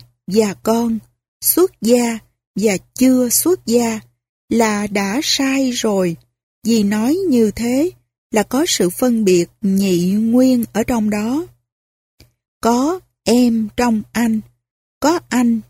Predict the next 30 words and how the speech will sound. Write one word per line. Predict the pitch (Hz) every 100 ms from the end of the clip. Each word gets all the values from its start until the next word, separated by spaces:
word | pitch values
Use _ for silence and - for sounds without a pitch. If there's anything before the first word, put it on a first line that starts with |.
| -
trong | 247 240 214 -
em, | 220 233 220 202 _ _ _ _
có | 285 339
thầy | - 240 208 175 165 _ _ -
trong | 240 220 214
học | 214 202 - -
trò, | 202 185 180 165 _ _ _ _ -
có | 320
học | 349 202 _
trò | 214 202 190 185
trong | - 262 247 240
thầy, | - 220 190 175 - _ _ _ _ _
có | - 339
con | - 247 233 226 220 214
trong | 254 240 220
mẹ, | 190 170 175 175 _ _ _ _ -
có | 311
mẹ | 349 226 180 175 190
trong | - 254 233 220
con. | - 233 226 220 208 _ _ _ _ _ -
Làm | 233 226
thế | 208 311
nào | 359 214 185 180 _ _ -
để | 208 202 269
lưỡi | 254 190 190
gươm | 294 294 247 247 226 220
có | 294
thể | 302 233
cắt | 330 370 277
đứt | 349